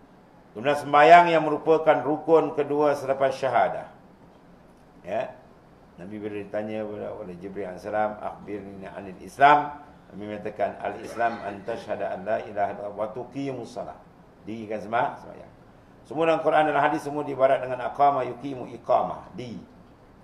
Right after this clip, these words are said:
Apa makna dirikan? Dia tak kata buat. Di. Tak kata waf'alus salah, buat sembahyang tak. Di. Ha, dia lain makna, tak masalah. Di ni makna apa? Ityanuha bisyara'itiha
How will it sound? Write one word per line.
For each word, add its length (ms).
Apa 160
makna 160
dirikan? 580
Dia 140
tak 160
kata 100
buat. 300
Di. 160
Tak 100
kata 120
waf'alus 560
salah, 400
buat 240
sembahyang 320
tak. 140
Di. 80
Ha, 80
dia 100
lain 220
makna, 320
tak 160
masalah. 320
Di 240
ni 80
makna 320
apa? 320
Ityanuha 1120
bisyara'itiha 1120